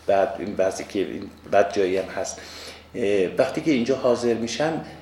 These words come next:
اه، دست کم انتظار دارن که، اه، مطلب جدیدی رو یاد بگیرن راجع به شاهنامه، نه اون چیزی که دائما در هر محفلی هست، در هر کتابی هست، در هر شرحی که باز کنین هست. من سعی می‌کنم که چیزای، اه،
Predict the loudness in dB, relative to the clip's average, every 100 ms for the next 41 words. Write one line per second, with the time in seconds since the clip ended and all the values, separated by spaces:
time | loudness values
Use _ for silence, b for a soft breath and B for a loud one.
0 | B -2 4 4 4 -2 0 4 4 2
1 | 0 0 2 2 2 0 0 4 4 4
2 | 0 -6 -2 0 0 -2 -2 -2 0 0
3 | 4 4 4 0 0 -4 -2 0 -2 -4
4 | -6 -4 -2 -2 -6 -8 -8 -8 -8 -4
5 | -4 -2 -4 -8 B B 2 4 4 2
6 | -4 -8 -4 0 0 B B 6 6 6
7 | 4 4 4 2 0 0 0 0 0 2
8 | 0 2 0 0 0 0 0 0 0 0
9 | -2 -2 -4 2 2 0 -6 -6 -4 -4
10 | -6 -8 -14 B B B 0 2 2 4
11 | 2 2 -2 -2 -2 -2 -2 -4 -4 -4
12 | -4 0 0 0 2 0 2 0 0 -2
13 | -2 -2 B B B B -8 0 4 6
14 | 6